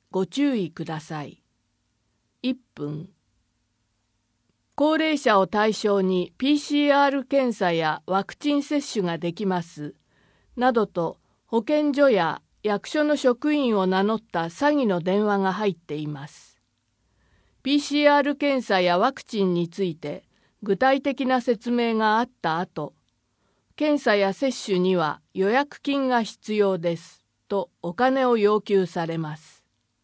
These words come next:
このような電話や訪問は詐欺ですので、警察への通報をお願いします。また、自宅の電話は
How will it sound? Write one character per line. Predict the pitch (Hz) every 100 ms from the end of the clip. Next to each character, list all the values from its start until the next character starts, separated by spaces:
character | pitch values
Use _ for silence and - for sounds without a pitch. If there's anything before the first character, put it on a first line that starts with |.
| _ _ _ _ _ _ _ _ -
こ | 220
の | 285
よ | 311 311
う |
な | 269 190
電 | 165 220 254
話 | 254 240
や | 226
訪 | 202 208 220
問 | 214 196 185
は | 175 175 -
詐 | - 254 294
欺 | 240
で | 180
す | 170 170
の | 160 160
で、 | 156 139 _ _ _ _ _
警 | 233 277
察 | 269 285 269 277
へ | 254
の | 202
通 | 180 - 240
報 | 233 226 214 208 196
を | -
お | 175
願 | 180 180 165
い | 156
し | - 156
ま | 147
す。 | - - - _ _ _ _ _ _ _ _ _ -
ま | 180
た、 | 185 202 190 _ _ _ 202
自 | 185 202
宅 | 285 294 294
の | 285
電 | 226 240 254
話 | 240 220
は | 208 196